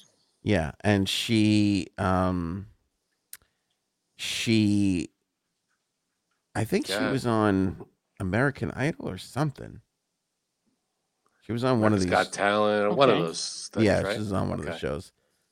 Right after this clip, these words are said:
Speaker 1: beforehand. Um, but she legit, she tinkled on a guy's face on stage in front of a lot of people.
Speaker 3: I cannot
Speaker 2: Wha-
Speaker 3: believe you think that I would do this.
Speaker 1: Okay, let me
Speaker 3: Anthony.
Speaker 1: preface,
Speaker 2: No,
Speaker 1: let
Speaker 2: no,
Speaker 1: me,
Speaker 2: no.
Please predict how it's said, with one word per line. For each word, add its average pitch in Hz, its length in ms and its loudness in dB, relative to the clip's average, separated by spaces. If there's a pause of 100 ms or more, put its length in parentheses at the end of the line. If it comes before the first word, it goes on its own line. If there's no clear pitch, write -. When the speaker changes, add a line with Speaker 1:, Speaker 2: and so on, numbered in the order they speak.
(100)
Speaker 1:
beforehand. 82 840 -4 (480)
Um, 95 540 2 (280)
but 110 400 -2
she 120 220 -4
legit, 120 580 4 (480)
she - 180 -8
tinkled 131 380 -2
on 135 140 6
a 131 40 8
guy's 117 340 4
face - 380 0
on 120 220 2
stage - 680 -6 (300)
in 147 100 0
front 143 280 0
of 147 120 -4
a 120 40 0 (220)
lot - 240 -4
of - 220 -10
people. - 440 -6 (300)
Speaker 3:
I 277 140 10
cannot 349 380 -2
Speaker 2:
Wha- - 60 -2
Speaker 3:
believe 190 400 4
you 214 120 -2
think 214 280 0
that 170 140 2
I 165 120 6
would 160 160 0
do 139 160 -6
this. 127 260 -8 (240)
Speaker 1:
Okay, 117 400 2 (220)
let 135 180 6
me 147 80 8
Speaker 3:
Anthony. 165 180 2
Speaker 1:
preface, 107 380 4
Speaker 2:
No, 147 140 12
Speaker 1:
let 143 80 12
Speaker 2:
no, 131 60 8
Speaker 1:
me, 123 120 6
Speaker 2:
no. 117 160 -2